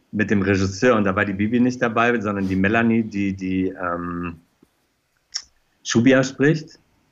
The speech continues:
Und ich hab's so richtig verkackt.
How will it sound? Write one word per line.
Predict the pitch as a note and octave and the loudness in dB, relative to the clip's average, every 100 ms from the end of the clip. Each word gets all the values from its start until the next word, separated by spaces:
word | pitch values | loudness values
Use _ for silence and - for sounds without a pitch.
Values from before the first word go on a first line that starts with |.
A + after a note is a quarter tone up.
| _ _ _ _ _ | _ _ _ _ _
Und | A2 G#2+ G#2 G2+ - - _ _ _ _ _ _ | -2 0 0 -2 -6 -16 _ _ _ _ _ _
ich | - F#2 | -8 -4
hab's | F#2+ - | -6 -6
so | F#2 | -4
richtig | G2+ G#2 F#2 | -4 -6 -12
verkackt. | - D#2+ E2 D#2+ - - | -10 -8 -6 -8 -8 -20